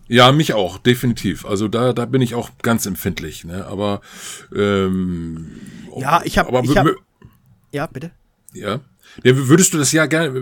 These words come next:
Speaker 1: äh, äh, würdest du das Jahr missen? Also, äh, hast du's gerne gemacht oder, oder zumindest,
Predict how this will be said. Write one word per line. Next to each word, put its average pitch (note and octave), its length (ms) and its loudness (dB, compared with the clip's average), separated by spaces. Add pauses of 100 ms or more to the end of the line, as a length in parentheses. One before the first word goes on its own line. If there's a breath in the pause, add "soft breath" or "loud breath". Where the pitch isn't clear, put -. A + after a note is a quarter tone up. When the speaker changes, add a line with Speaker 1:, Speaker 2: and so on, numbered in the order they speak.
(100)
Speaker 1:
äh, B2 140 -4
äh, A#2 320 -6
würdest C#3+ 440 -4
du D3 40 -4
das B2+ 120 0
Jahr C#3 140 0
missen? F3+ 340 4
Also, C#3 320 0
äh, A#2 160 -6
hast A#2+ 520 -6
du's C#3+ 120 -4
gerne F#3 280 2
gemacht G#3 320 0
oder, D3 200 0
oder C3 240 2
zumindest, D3+ 500 -4